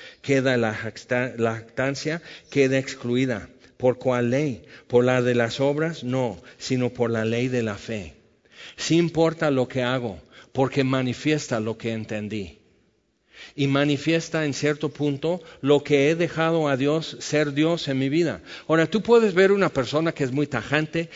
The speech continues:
que es muy seco, que es muy áspero, y dices: "Dios no ha obrado en su vida". Ay, pues tú no sabes de dónde empezó. Muchas veces simplemente no tenemos referencia del punto inicial en la vida de una persona y todo el trasfondo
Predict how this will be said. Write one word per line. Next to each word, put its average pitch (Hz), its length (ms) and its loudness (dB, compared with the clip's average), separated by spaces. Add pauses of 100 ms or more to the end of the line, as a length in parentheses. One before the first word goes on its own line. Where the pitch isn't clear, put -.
(160)
que 135 100 0
es 120 100 0
muy 135 200 2
seco, 165 560 0 (160)
que 139 120 2
es 123 100 0
muy 139 200 2
áspero, 139 420 2
y - 20 0
dices: 127 340 -2 (220)
"Dios 160 540 4
no 175 180 4
ha 156 80 4
obrado 143 320 6
en 139 80 0
su 135 140 -6
vida". 131 300 0 (180)
Ay, 123 160 2
pues 131 180 -2
tú 139 140 -4
no 165 120 -2
sabes 170 380 0
de 127 100 0
dónde 123 240 -4
empezó. 127 560 -4 (760)
Muchas 180 360 0
veces 196 260 2
simplemente 190 560 2
no 165 180 2
tenemos 190 360 4
referencia 165 600 2
del 131 180 0
punto 208 360 2
inicial 156 500 0
en 120 120 -2
la 113 100 0
vida 147 260 0
de 147 120 -2
una 151 160 -2
persona 139 560 0 (200)
y 139 140 2
todo 185 420 4
el 196 120 2
trasfondo 180 760 2